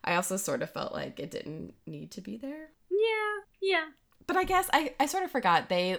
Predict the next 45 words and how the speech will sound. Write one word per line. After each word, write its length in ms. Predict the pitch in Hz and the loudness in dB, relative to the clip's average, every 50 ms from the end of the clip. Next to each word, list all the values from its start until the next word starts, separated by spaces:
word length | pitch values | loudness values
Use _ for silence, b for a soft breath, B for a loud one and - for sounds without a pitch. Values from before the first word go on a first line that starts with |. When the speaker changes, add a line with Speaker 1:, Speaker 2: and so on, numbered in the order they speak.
| - - | -4 -8
Speaker 1:
sort 320 | - - - 196 190 180 | -10 -4 -2 0 0 2
of 80 | 175 170 | 0 0
knew 120 | 165 151 | -2 -2
each 220 | 151 151 - - - | -4 -4 -6 -6 -8
other 180 | 160 - - - | -6 -6 -6 -8
from 220 | - - 80 80 | -6 -6 -8 -8
before 400 | - - - - - - - - - | -8 -10 -12 -12 -10 -8 -6 -6 -4
when 140 | - - | -6 -6
he 100 | 160 - | -6 -8
was 200 | 58 55 - - | -8 -8 -10 -10
with 180 | - - - - | -10 -12 -12 -8
Locke. 280 | - - - - - - | -6 -4 -4 -6 -4 0
I 80 | - 269 | 0 2
guess 180 | 269 440 427 - | 4 4 4 4
I 60 | 415 | 2
wish 160 | 359 320 - | 2 4 2
I 60 | 269 220 | 2 2
had 120 | 190 190 | 2 0
seen 140 | - 220 220 | 0 0 2
a 80 | 190 170 | 2 2
little 220 | 165 170 170 185 | 2 2 2 2
bit 180 | 180 180 170 - | 2 0 -2 -2
more 220 | 147 147 143 143 147 | -2 -2 -2 -2 -4
of 120 | 151 - | -4 -6
the 80 | 151 139 | -8 -10
development 560 | - - - - - - - - - - - | -8 -8 -6 -8 -8 -8 -8 -10 -8 -8 -8
of 100 | - - | -8 -8
it 220 | - - - - _ | -10 -10 -12 -10 _
or 120 | - 156 156 | -4 -4 -2
a 60 | 151 | -2
little 180 | - - - - | -2 0 0 0
Speaker 2:
Mm-hmm. 100 | 202 202 | 0 -2
Speaker 1:
bit 20 | |
of 100 | 196 190 | -2 -2
a 80 | - 156 | -2 -4
flashback 640 | - - - - - - - - - 87 - - - | -4 -2 -2 -2 -2 -2 -2 -2 -2 -2 -2 -2 -4
'cause 120 | - 220 254 | 6 8 8
it 80 | 254 | 8
didn't 180 | 254 302 294 285 | 8 4 0 -2
feel 80 | 339 339 | -2 -2
like 100 | 311 - | 0 2
they 160 | 220 190 160 | 4 4 4
interacted 400 | 160 160 147 147 151 - - - | 4 2 0 -2 -4 -6 -8 -6
that 180 | - - - - | -4 -4 -4 -4
much. 460 | - 180 226 262 - - - - - | -4 -6 -6 -8 -8 -12 -14 -14 -16